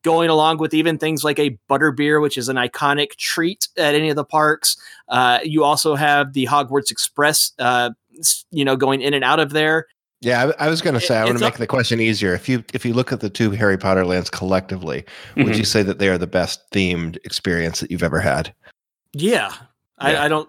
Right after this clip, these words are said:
Speaker 1: I don't think there's any
Speaker 2: I thi-, I think it's hard to
Speaker 1: debate on
Speaker 2: argue
Speaker 1: that.
Speaker 2: that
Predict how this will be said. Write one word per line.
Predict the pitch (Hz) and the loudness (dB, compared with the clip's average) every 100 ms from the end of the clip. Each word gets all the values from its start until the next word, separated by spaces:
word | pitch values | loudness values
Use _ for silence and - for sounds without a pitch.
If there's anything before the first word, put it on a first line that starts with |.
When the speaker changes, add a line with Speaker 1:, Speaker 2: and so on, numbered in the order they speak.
| - | -4
Speaker 1:
I | 156 | 0
don't | 165 160 | 0 0
think | 151 | 0
there's | 147 135 - - - | 2 2 0 -4 -2
any | 143 160 | 0 2
Speaker 2:
I | 135 | 2
thi-, | 120 131 | 0 0
I | |
think | 117 110 | 2 2
it's | - | 2
hard | 110 | 2
to | 104 | 2
Speaker 1:
debate | 98 | 2
on | |
Speaker 2:
argue | 95 95 | 2 2
Speaker 1:
that. | 92 90 | 2 2
Speaker 2:
that | - | -2